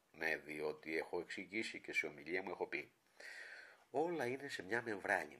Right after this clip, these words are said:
Μια μεμβράνη σας χωρίζει από την απελευθέρωση.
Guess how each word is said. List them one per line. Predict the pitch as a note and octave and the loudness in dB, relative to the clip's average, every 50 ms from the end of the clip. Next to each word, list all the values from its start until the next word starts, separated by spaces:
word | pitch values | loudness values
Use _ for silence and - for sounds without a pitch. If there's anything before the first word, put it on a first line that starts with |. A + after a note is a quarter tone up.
| - E2 | -8 -4
Μια | G#2+ G#2+ A2+ | -2 -2 0
μεμβράνη | A2 F#2+ F2 E2 D#2 - F2+ G2+ G2+ G#2 G#2+ G2 F2+ | 0 0 -2 -2 -4 4 6 6 8 8 6 2 -2
σας | D#2+ - - D2+ C#2 - | -4 -4 -4 0 -2 -2
χωρίζει | - - D2 C2 C2 C2+ C#2 C2 B1+ C2 - E2 - _ _ _ _ _ | -2 -2 -6 -4 -4 -4 -8 -8 -12 -12 -14 -14 -14 _ _ _ _ _
από | - D#2 - - - | -6 -6 -4 -4 -6
την | - D#2 D2 | -6 -6 -8
απελευθέρωση. | C#2 - D2+ D2 D2 C#2 - - F#2+ G2 E2 C2+ - - - - | -4 -2 -2 0 0 -2 0 4 4 4 4 4 -2 -6 -12 -14